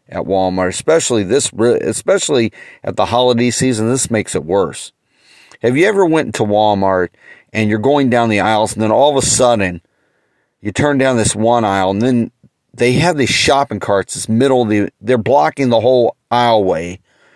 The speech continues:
where you can't get through to get what you need. And it may, it, they'll, they'll, they'll still twenty yards away. They'll go twenty yards away, but they'll leave their cart block in the middle of the aisle, which makes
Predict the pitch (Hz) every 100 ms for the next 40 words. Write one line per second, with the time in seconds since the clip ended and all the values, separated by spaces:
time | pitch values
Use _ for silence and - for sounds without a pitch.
0 | _ - 113 120 - 143 117 110 - 120
1 | 113 98 127 123 104 101 107 104 95 85
2 | - - _ _ _ _ _ _ _ _
3 | _ _ _ _ _ _ _ _ _ _
4 | 127 135 131 127 139 143 156 - 135 127
5 | 147 160 - 117 156 147 - - 131 143
6 | - 196 180 - 165 185 165 156 147 131
7 | 113 120 98 92 117 131 156 - 165 175
8 | 156 143 120 107 104 92 104 113 127 139
9 | 117 - 131 113 107 113 107 104 101 98
10 | 92 90 90 85 - - _ _ _ _
11 | _ _ _ _ _ _ 127 - 143 139
12 | -